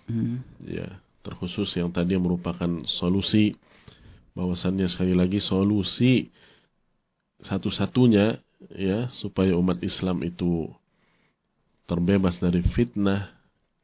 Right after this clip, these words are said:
Speaker 2: kekufuran, kesyirikan, dan segala macam kelemahan dan kehinaan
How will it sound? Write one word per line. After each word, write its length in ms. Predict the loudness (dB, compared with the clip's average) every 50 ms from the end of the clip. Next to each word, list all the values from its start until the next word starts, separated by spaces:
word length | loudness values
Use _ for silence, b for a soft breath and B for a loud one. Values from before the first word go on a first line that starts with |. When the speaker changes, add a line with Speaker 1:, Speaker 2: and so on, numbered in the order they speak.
| _ _ -12
Speaker 2:
kekufuran, 680 | -12 -10 -8 -8 -6 -2 0 2 4 4 4 2 0
kesyirikan, 580 | -2 -6 -4 0 0 2 2 0 0 0 0
dan 140 | 2 2 0
segala 320 | 0 -2 0 2 2 4 4
macam 340 | 2 2 0 0 -2 -2
kelemahan 540 | -2 0 0 0 2 2 2 2 2 2 2
dan 140 | 2 0 0
kehinaan 580 | -2 -4 -2 -2 -2 0 0 0 -2 -2 -4